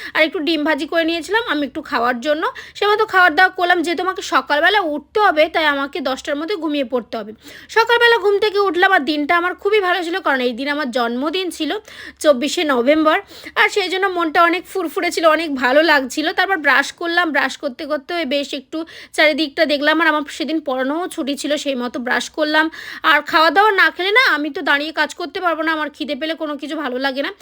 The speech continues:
এখানে একটু ব্রেড আর ডিম খেয়ে নিলাম, আর সাথে চাটা তো অবশ্যই থাকবে, চা না হলে কিন্তু দিনটা আমার একদমই শুরু হয় না। স্নান টান করে নিয়েছিলাম, শ্যাম্পুটাও করে নিয়েছিলাম, কারণ আমার একে এসেই বেরোতে হতো, তাই আমি একটা সুন্দর কুর্তি পরলাম। আমি না সাজুগুজু, মেকআপ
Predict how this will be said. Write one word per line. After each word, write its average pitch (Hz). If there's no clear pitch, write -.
এখানে 320
একটু 339
ব্রেড 294
আর 311
ডিম 269
খেয়ে 311
নিলাম, 349
আর 349
সাথে 277
চাটা 247
তো 254
অবশ্যই 247
থাকবে, 294
চা 320
না 392
হলে 339
কিন্তু 302
দিনটা 262
আমার 254
একদমই 262
শুরু 330
হয় 269
না। 285
স্নান 453
টান 466
করে 440
নিয়েছিলাম, 415
শ্যাম্পুটাও 349
করে 370
নিয়েছিলাম, 359
কারণ 302
আমার 277
একে 262
এসেই 247
বেরোতে 269
হতো, 320
তাই 349
আমি 339
একটা 330
সুন্দর 440
কুর্তি 381
পরলাম। 370
আমি 294
না 480
সাজুগুজু, 294
মেকআপ 302